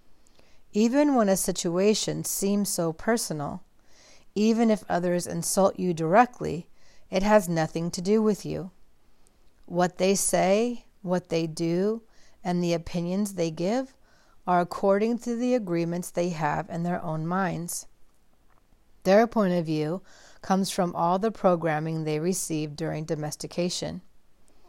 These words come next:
If someone gives you an opinion and says, "Hey,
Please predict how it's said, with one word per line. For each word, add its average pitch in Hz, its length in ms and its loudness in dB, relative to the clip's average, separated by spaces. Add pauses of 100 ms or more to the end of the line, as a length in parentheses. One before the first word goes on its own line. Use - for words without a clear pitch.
(920)
If 185 160 0
someone 233 580 4
gives 196 340 2
you 190 140 2
an 170 140 0
opinion 175 520 0
and 160 160 -2
says, 151 460 -2 (460)
"Hey, 208 500 8